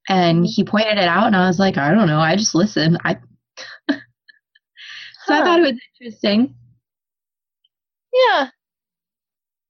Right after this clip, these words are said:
Speaker 2: Huh. Yeah, I never noticed. I wonder why in the U K they would pronounce it differently when it's, you know, when it's, um, you know, like, when we borrow a word from, like, Spanish or Italian or something, we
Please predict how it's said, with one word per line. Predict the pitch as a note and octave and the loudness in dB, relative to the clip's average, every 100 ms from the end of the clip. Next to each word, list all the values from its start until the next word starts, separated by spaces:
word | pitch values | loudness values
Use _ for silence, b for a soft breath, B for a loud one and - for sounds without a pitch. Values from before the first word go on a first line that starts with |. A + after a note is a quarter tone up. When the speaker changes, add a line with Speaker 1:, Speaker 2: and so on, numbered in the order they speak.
| _ _ - | _ _ -6
Speaker 2:
Huh. | A4 D4 | -4 -2
Yeah, | D4 E4 D#4 | 0 0 2
I | |
never | D4+ D4+ | 2 2
noticed. | D4+ B3+ B3 D#4 | 2 0 -2 0
I | E4+ | 2
wonder | G4 A#4+ B4 G4+ A#3+ | 4 4 2 0 0
why | D4 D4 D4 C#4 C#4 C4+ _ _ _ _ _ _ _ _ _ _ _ _ _ _ - | 0 2 2 2 0 -4 _ _ _ _ _ _ _ _ _ _ _ _ _ _ -6
in | C4+ C4+ | -2 2
the | B3+ | 2
U | B3 B3 | 0 -2
K | - C4+ B3+ | 0 0 2
they | G#3+ | 2
would | G3 - | 2 0
pronounce | B3 G#3+ G#3+ G#3+ | -4 -2 -2 -4
it | A3 | -2
differently | G#3 A3 - F3+ F#3+ F#3 F#3+ - - | -4 -2 -2 -2 -2 -2 -4 -8 -4
when | A3+ A#3+ | 0 2
it's, | A3 G#3+ - - | 0 -4 -12 -4
you | B3+ | 0
know, | A#3 G3+ | 2 0
when | G#3 G#3 | 0 -2
it's, | G3 - | -2 -4
um, | G#3+ F#3+ F#3 F3+ F3+ G3+ _ _ _ _ _ - B B E4 | -4 -2 -4 -6 -8 -12 _ _ _ _ _ -20 B B -2
you | F4 | 2
know, | E4 | 2
like, | D#4+ | 2
when | D#4 D#4 | 2 2
we | E4 | 4
borrow | C#4 C4+ A3+ | 4 4 4
a | G#3 | 4
word | G#3+ G#3+ | 2 0
from, | - G3+ | -4 -2
like, | F#3+ F3 | -2 -4
Spanish | - G3 G3 F#3 | -4 -2 0 0
or | F#3 | 0
Italian | D#3+ - F#3+ G#3+ A3 A3+ | -2 -2 0 0 2 0
or | |
something, | A#3+ A#3+ C4 C4 A#3 A3+ | -2 -2 0 2 0 -2
we | F#3+ G3+ F#3 F3+ | -6 -2 0 -2